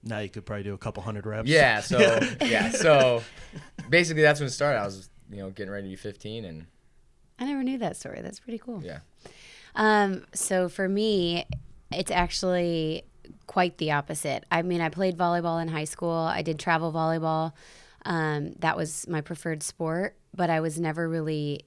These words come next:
Speaker 3: in shape or healthy. And it was funny, when he and I met in college, it, he was, it was,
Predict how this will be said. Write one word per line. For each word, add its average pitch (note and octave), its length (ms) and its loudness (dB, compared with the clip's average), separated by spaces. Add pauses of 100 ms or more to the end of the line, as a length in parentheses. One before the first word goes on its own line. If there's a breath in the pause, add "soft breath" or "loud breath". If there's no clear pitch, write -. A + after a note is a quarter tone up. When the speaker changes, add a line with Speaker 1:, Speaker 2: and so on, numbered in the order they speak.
Speaker 3:
in E3 220 -4
shape D3+ 520 -4
or C#3+ 380 -6
healthy. F#3+ 560 -4 (480 soft breath)
And E3 300 -2
it - 60 -10
was F3+ 200 -6
funny, F3+ 400 -2 (480 soft breath)
when F3 380 -2
he G3 200 0
and F#3+ 80 0
I E3 120 0
met F3 280 0
in E3 180 -2
college, D3 580 -4 (280)
it, F#3+ 120 -2
he F#3 220 -2
was, - 300 -10
it A3 80 -2
was, G#3 180 -2